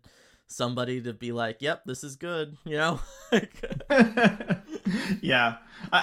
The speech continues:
Speaker 2: I think that could be it, certainly. I mean, but, you know, if Francis, I, it wouldn't surprise me if it was, like, the Muckleshoot thing. I know you have him there and everything, 'cause he's the G M, you know, you wanna
Speaker 1: Yeah.
Speaker 2: show support from every,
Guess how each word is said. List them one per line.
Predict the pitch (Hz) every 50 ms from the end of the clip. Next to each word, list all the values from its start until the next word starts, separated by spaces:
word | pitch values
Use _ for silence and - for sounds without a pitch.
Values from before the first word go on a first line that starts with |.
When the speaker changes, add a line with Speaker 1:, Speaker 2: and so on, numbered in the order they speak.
| 170 196
Speaker 2:
I | 190
think | - 240 214 -
that | 214 180 170 -
could | - 180 160 131
be | 117 135 123 120
it, | 117 117 117 -
certainly. | - - 127 120 - 123 117 117 117 117
I | 127
mean, | 143 147 143 147 139
but, | 175 170 175 -
you | 202 175
know, | 135 139
if | 156 147 -
Francis, | - 160 156 143 - - 135 -
I, | 156 156 165 180
it | 175 165
wouldn't | 165 185 147 127 123
surprise | - - 113 - 139 123 120 127 123 113 -
me | 123 123 120
if | 117 -
it | 117
was, | 120 127
like, | 131 127 -
the | 131
Muckleshoot | 123 113 113 - 123 113 - - - -
thing. | 123 127 123 131
I |
know | 131 131
you | 123 117 117 117
have | 120 117 117 117
him | 127 120 110
there | 110 110 107 107 110
and | 107 107
everything, | 104 107 110 107 - 107 110
'cause | - 113
he's | 160 170 147 143
the | 151
G | 131 110 120 123 117 107
M, | 104 104 110
you | 110 110 110
know, | 107
you | 110 110 107
wanna | 110 110 127
Speaker 1:
Yeah. | 117
Speaker 2:
show | - - 113
support | 110 - - 113 - - 113 - -
from | - 117
every, | 110 104 107 110 101